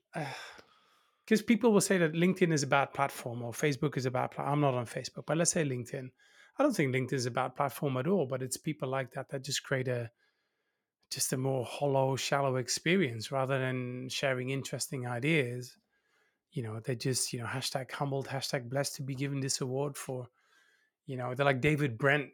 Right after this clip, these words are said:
<laughs> you know, but David Brent is a comedic character who's hilarious, but they're real versions of that.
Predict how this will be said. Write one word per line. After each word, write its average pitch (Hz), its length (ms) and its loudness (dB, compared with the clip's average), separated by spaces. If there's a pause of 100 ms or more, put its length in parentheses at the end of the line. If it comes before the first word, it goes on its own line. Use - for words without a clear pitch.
(100)
<laughs> - 140 -20
you 98 160 -8
know, 139 120 -2
but 123 200 -2
David 143 280 0
Brent 156 220 -4
is 139 100 -4
a - 640 -8
comedic 160 320 4
character 175 360 2
who's 131 100 2
hilarious, 139 540 0
but 139 100 -8
they're 143 140 2
real 156 280 6
versions 143 500 0
of 107 120 -6
that. 117 220 -10